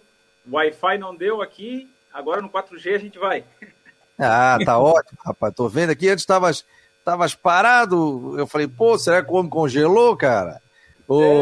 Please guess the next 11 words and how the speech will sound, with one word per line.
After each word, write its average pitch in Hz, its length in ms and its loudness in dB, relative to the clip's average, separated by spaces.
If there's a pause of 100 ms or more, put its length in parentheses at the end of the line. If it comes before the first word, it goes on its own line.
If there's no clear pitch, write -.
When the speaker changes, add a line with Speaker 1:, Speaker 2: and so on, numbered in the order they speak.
(260)
Speaker 1:
É, 165 60 0
Speaker 2:
a 165 40 0
tua - 260 -4
visão 190 280 -2
sobre 190 260 0
a 185 60 4
penalidade, 175 760 2
ô, 117 1000 -2
Israel? 110 420 0 (1200)
Speaker 1:
Ô, 277 60 -6
Fabiano, 190 420 -4